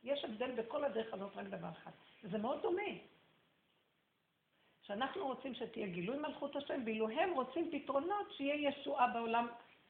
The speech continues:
אבל מעץ הדת. אז יעבור יום, יומיים, יעבור עוד פעם מצוקה. ואין לדבר סוף. אנחנו רוצים גילוי מלכות שמיים. כתוב במדרש שמואל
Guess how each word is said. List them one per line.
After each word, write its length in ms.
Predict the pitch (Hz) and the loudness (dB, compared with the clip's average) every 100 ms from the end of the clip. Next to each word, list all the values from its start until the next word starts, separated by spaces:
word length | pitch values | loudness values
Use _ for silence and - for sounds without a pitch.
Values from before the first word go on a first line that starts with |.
| - | -8
אבל 140 | 208 247 | 2 6
מעץ 300 | 269 285 269 | 8 8 6
הדת. 260 | 202 170 - - - | 2 0 0 -12 -4
אז 160 | 311 277 | 2 4
יעבור 320 | 302 285 311 | 4 8 8
יום, 200 | 269 254 | 8 4
יומיים, 320 | 220 226 320 | 2 2 4
יעבור 240 | 330 277 453 | 6 6 4
עוד 120 | 494 | 4
פעם 80 | 453 381 | 2 2
מצוקה. 340 | 349 - 170 - - - - - 180 | 0 -2 -2 -4 -12 -18 -20 -18 -4
ואין 180 | 240 277 | 2 4
לדבר 300 | 302 294 285 285 - | 6 4 4 2 -2
סוף. 180 | 440 - - - _ - | -4 -6 -16 -20 _ -6
אנחנו 340 | 254 294 311 285 | 0 0 0 0
רוצים 300 | - 277 208 | 0 -2 -4
גילוי 240 | 202 220 | -2 -2
מלכות 360 | 214 175 - 170 | -4 -6 -10 -12
שמיים. 340 | 185 165 - - - _ _ _ | -10 -10 -12 -16 -20 _ _ _
כתוב 440 | - - 294 240 214 - - | -16 -4 -4 -4 -8 -16 -18
במדרש 840 | 180 196 190 190 196 190 220 - | -8 -6 -4 -4 -2 -2 0 0
שמואל 280 | 208 190 170 | 0 -2 -4